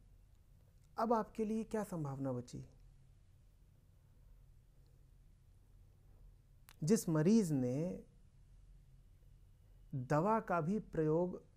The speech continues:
नशे की तरह करना सीख लिया हो, उसके लिए अब कोई संभावना नहीं बचती।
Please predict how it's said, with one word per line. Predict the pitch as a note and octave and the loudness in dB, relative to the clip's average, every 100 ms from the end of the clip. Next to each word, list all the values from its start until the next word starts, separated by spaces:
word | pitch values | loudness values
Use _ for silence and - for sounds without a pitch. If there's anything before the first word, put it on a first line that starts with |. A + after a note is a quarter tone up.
| - - - - | -20 -20 -20 -6
नशे | C#3+ C#3+ A3+ | -2 0 2
की | G3+ E3 | 0 -2
तरह | D#3+ D#3+ | -2 -2
करना | D#3+ D3 D#3 | -2 -2 -2
सीख | D3+ D#3+ E3+ | -2 -2 -2
लिया | D3 C3+ | -4 -2
हो, | A#2+ A#2+ D3 F3+ - - - - - - - - - - - - - - - - - - - - - | -2 -2 -4 -6 -12 -20 -20 -20 -20 -20 -20 -20 -20 -20 -20 -20 -20 -20 -20 -20 -20 -20 -20 -14 -6
उसके | F#3 - A#3 | -6 -2 0
लिए | G#3+ | 0
अब | |
कोई | - G#3+ | 0 -2
संभावना | F#3+ E3+ D3 D#3 | -2 -2 -2 -2
नहीं | D#3 F3+ | -2 -4
बचती। | B2+ - - | -8 -12 -20